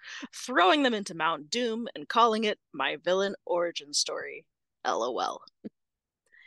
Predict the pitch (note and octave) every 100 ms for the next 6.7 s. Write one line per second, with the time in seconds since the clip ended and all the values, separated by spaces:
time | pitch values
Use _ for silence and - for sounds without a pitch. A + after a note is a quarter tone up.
0 | - - - - F4 - C#4 C#4 D4 D4
1 | D#4+ D#4+ B3+ B3+ A#3+ G#3 A3 A#3+ - A#3
2 | A3 A3 - F#3+ G3 G3+ D#4 F#4 - A3
3 | - - - A3 - C4+ D#4 - A3 A3
4 | G#3+ - F3 - E4+ - G3 F3 - D#3
5 | D#3 D#3 D3+ D3 F3+ G#3 - F#3 - D3
6 | D3+ - - - - - -